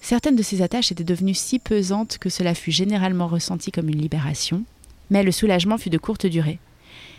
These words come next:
Il n'y eut bientôt plus de forces collectives humaines qui tiennent pour affronter la force des artifices. Chacun dut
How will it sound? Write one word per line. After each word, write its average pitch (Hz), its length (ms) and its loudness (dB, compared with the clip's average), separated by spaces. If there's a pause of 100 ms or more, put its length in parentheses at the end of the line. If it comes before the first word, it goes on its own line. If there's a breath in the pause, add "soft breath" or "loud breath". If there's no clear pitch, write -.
(160 loud breath)
Il 185 160 6
n'y 214 160 6
eut 214 60 4
bientôt 214 440 2
plus 247 200 -2
de 214 120 2
forces - 340 -4
collectives 185 560 -2
humaines 202 340 2
qui - 120 -6
tiennent 208 360 2
pour 160 300 -2
affronter 202 440 0
la 165 120 4
force 226 360 0
des 175 180 2
artifices. - 640 -4 (680 soft breath)
Chacun 202 420 4
dut 180 220 2